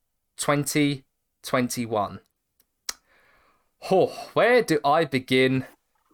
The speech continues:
with this? This, for a lot of people, and I'd say it's probably, probably well in their rights to say this, All Out twenty twenty-one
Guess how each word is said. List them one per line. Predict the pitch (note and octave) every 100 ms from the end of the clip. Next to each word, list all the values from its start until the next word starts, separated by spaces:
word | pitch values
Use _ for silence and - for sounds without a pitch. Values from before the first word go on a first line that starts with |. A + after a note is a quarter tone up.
| -
with | B2+ C3 G#2+
this? | A2+ F#2+ - -
This, | C#4 - - - - _ _ _ _ _
for | - B3
a |
lot | B3+ C#4
of | C4
people, | - D3+ - - D#3 - _ _ -
and | F#3 G3+
I'd | A#3+ A#3+
say | D4+ D#4
it's | F3+
probably, | - A3 E3+ D#3 C3 _ _ _ _ _
probably | - F#4+ C#4+
well | F#3+ G3+ G3 F#3
in | F3
their | E3 D3+
rights | D#3+ - -
to | C#3
say | - C#3
this, | G#2+ G#2 A2+ -
All | A#3 B3+
Out | A3
twenty | - G3 E3+ E3
twenty-one | F3 D3+ D3+ C#3 C#3 A#2 A2